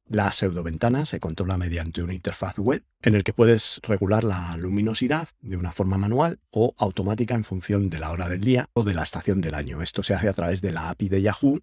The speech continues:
que también vais a poder encontrar dentro de, del proyecto.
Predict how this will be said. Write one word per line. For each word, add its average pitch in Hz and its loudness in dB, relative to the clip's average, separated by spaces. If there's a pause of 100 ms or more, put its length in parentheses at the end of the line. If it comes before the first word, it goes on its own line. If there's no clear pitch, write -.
que 92 -2 (140)
también 90 -2
vais 82 -4
a 85 -8
poder 90 -4
encontrar 87 -4
dentro 82 -2
de, 71 -6 (100)
del 82 -2
proyecto. - -8